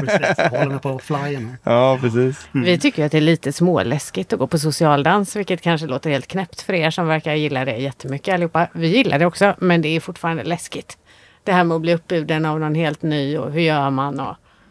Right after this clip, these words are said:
Speaker 2: Ja,
Speaker 3: ja.
Speaker 2: tänk om de inte tycker att jag är tillräckligt bra.
Speaker 3: Ja, tänk om de går efter två låtar, vilket två stycken gjorde igår.
Speaker 2: Ja,
Speaker 3: Mm.
Speaker 2: och du tog det som en förolämpning.
Speaker 3: Ja, jag tror,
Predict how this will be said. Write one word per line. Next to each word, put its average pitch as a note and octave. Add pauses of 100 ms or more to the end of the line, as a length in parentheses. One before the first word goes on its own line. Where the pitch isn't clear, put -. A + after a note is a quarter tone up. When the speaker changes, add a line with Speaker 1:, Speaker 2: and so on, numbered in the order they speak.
(200)
Speaker 2:
Ja, -
Speaker 3:
ja. -
Speaker 2:
tänk C#3+
om B2
de B2
inte A#2
tycker A#2
att G#2+
jag A2+
är G2+
tillräckligt G2
bra. F2
Speaker 3:
Ja, G#3
tänk G3+
om F#3+
de F3
går F3+
efter F#3
två G#3+
låtar, B3+
vilket C#3+ (180)
två D#3+
stycken G3+
gjorde B3
igår. E3+ (140)
Speaker 2:
Ja, G#2
Speaker 3:
Mm. G3+
Speaker 2:
och B3
du B2
tog E3
det D3
som C#3+
en B2+
förolämpning. A2
Speaker 3:
Ja, A#3
jag C4+
tror, G#3+